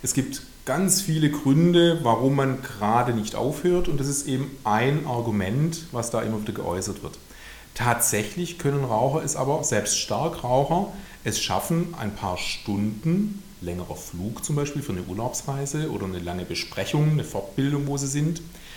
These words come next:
oder sogar ein, zwei oder drei Tage mal aufzuhören. Ja, das ziehen die durch, aber am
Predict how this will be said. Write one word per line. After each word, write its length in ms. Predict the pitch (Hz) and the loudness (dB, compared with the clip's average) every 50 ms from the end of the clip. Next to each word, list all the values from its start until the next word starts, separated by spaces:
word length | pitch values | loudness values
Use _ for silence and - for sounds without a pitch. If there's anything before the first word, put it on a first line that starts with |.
| - - - - - | -18 -18 -18 -10 -2
oder 180 | - 131 151 175 | 2 4 6 6
sogar 540 | 170 170 165 165 156 147 156 165 175 - - | 6 6 4 4 4 4 4 2 0 -2 -2
ein, 240 | - 117 120 135 139 | 0 2 2 2 2
zwei 380 | - - - 131 127 131 156 151 | 0 0 0 0 0 0 0 0
oder 100 | 135 131 | -2 -4
drei 280 | 113 - - 107 113 | -4 -2 -2 -2 -2
Tage 360 | 117 - 135 147 185 214 214 | -2 -2 -4 -4 -2 0 2
mal 240 | 190 151 127 110 101 | 4 4 4 4 4
aufzuhören. 640 | 107 101 95 92 - - - 92 - 87 82 78 76 76 - - - - - - - - - - - - - - - - | 2 0 0 -2 -2 -2 0 0 0 0 0 0 -2 -4 -6 -8 -8 -10 -14 -16 -16 -16 -18 -18 -18 -20 -20 -20 -12 -6
Ja, 260 | - 104 151 190 - - - - - | -2 -2 -2 -2 -4 -6 -12 -6 0
das 280 | - - 160 160 - - | 2 2 2 2 0 0
ziehen 240 | - - 196 185 185 | 0 0 2 2 2
die 120 | 175 180 | 2 2
durch, 380 | - 175 175 175 147 113 - - | 4 4 6 6 6 4 4 2
aber 220 | 120 - - 113 | 0 0 0 0
am 220 | 113 104 92 90 | 0 0 -2 -4